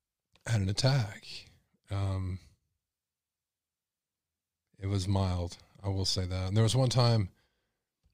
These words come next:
when I was in a, a military school when I had something similar.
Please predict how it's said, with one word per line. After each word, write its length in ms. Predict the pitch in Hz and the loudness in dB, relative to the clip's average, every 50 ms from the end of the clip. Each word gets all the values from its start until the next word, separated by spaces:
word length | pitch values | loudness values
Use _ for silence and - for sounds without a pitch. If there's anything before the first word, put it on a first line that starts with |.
| _ _ _ _ _ | _ _ _ _ _
when 120 | 104 107 | -4 -2
I 120 | 110 110 | 0 0
was 200 | 107 104 98 92 | 0 0 0 0
in 140 | 107 104 98 | 0 0 0
a, 160 | 95 92 92 92 92 90 87 90 - - - - - _ _ _ _ _ _ _ _ _ _ _ _ _ _ _ _ _ _ _ _ _ _ _ _ _ _ _ _ _ _ | 0 0 -2 -4 -4 -6 -8 -12 -16 -20 -20 -20 -20 _ _ _ _ _ _ _ _ _ _ _ _ _ _ _ _ _ _ _ _ _ _ _ _ _ _ _ _ _ _
a 100 | - 87 | -8 -4
military 580 | 87 95 107 113 110 104 92 - 107 95 85 - | -2 0 2 2 0 0 -2 -4 -6 -4 -6 -6
school 400 | - - - - 95 85 85 90 | -6 -8 -6 -6 -8 -8 -6 -4
when 120 | 92 95 | -4 -4
I 60 | 95 95 | -2 -2
had 180 | 98 98 95 | -2 -2 -2
something 280 | - - 98 90 - 95 | -2 -4 -4 -6 -8 -6
similar. 520 | - - - 117 104 98 90 85 82 85 | -4 -2 0 2 2 2 0 -2 -6 -10